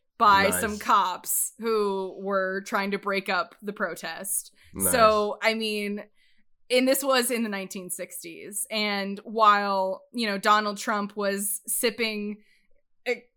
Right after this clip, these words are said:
Speaker 1: caviar from a silver spoon, Bernie Sanders was out there,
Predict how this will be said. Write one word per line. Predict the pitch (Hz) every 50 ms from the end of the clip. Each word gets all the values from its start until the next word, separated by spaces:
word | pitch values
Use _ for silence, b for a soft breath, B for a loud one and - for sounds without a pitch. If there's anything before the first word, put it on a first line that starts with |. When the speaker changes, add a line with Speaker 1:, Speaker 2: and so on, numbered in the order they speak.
| _ -
Speaker 1:
caviar | - - 254 240 240 233 233 226 220 220 220 214 214 208 208
from | 202 240 220 214
a | 208
silver | - - 240 226 208 208 208
spoon, | 214 - - - - 240 226 214 208 202 190 190 185 185 185 _ _ _ _ _ -
Bernie | 226 226 226 226 233
Sanders | 247 - 247 233 220 220 214 214 208 202 202
was | 208 208 202 196 - - -
out | 214 208 220 226 220 220 202
there, | 202 208 208 196 196 190 190 190 196